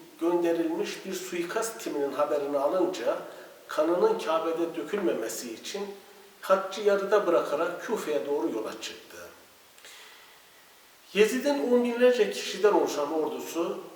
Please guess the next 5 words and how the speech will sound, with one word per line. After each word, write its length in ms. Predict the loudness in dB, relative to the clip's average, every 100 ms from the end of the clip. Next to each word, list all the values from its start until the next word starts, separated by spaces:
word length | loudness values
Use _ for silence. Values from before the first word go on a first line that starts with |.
| -20 -2
imam, 280 | 2 4 2 0 -8 -14 -12 -4
imamı, 500 | 4 6 6 2 0 -6 -8
imamın 460 | -2 4 6 6 6
yani 260 | 4 2 -2
imam 400 | 2 2 2